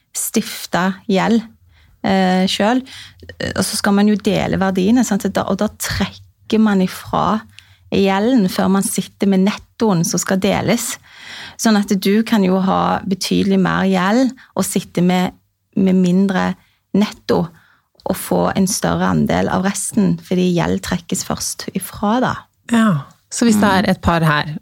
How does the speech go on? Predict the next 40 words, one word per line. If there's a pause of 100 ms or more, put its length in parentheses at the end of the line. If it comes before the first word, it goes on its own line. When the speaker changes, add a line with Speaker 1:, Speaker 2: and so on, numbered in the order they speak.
Speaker 2:
og
hun
Speaker 1:
Mm.
Speaker 2:
har
blitt
spillegæren
og
brukt
opp
veldig
masse
penger, (160)
og
så
finner
han
ut
det
og
sier,
"Oi,
har
du
så
mye
forbruksgjeld,
nå
vil
jeg
skille
meg?" (260)
Speaker 1:
Ja. (440)
Speaker 2:
Så
tar
han
med
seg
halvparten
av
gjelda